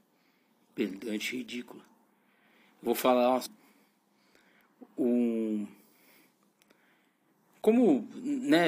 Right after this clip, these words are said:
é, a catupirização da sociedade, ou colocando de forma mais técnica, a, a sociedade do extraordinário, né?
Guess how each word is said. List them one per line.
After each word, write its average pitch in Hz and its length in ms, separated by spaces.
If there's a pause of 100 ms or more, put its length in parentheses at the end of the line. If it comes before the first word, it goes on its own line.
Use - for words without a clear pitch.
(160)
é, 123 480
a 127 100
catupirização 151 1500
da 123 140
sociedade, 110 1000
ou 117 360 (100)
colocando 113 460
de 104 100
forma 107 380
mais 107 640 (800)
técnica, 113 420 (380)
a, 107 560 (880)
a - 60
sociedade 139 840
do 123 440
extraordinário, 113 1120
né? 104 240